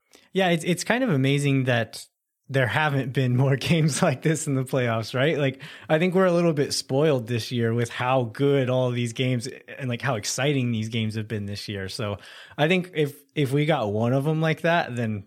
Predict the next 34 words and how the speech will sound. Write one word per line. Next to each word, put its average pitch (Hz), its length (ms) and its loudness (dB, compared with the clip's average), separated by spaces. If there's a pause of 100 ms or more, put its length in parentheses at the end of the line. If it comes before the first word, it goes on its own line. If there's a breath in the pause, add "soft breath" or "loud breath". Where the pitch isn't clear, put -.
(160)
okay, 113 300 -4
fine. 95 340 -8
We, 107 120 -6
that, 110 400 -10
that's 113 180 -4
fair. 95 360 -8
I'll 107 100 -6
take 104 260 -10
it. 170 400 -2
<laughs> - 60 -20 (760 loud breath)
So, 196 420 0
um, 170 420 2 (560)
a 175 200 0 (260)
couple 220 280 2
of 180 80 4
episodes 143 500 0
ago, 131 340 2
you 156 160 0
guys 143 260 0
will 135 120 4
have 135 120 0
heard 135 320 0
our 117 580 0 (300)
expansion 135 640 0
draft 120 480 0
or 131 80 4
our 123 100 4
mock 131 320 0
expansion 123 540 -2
draft 113 300 0
that 120 160 -2
we 120 100 -2
did 117 480 -2
with 127 340 -2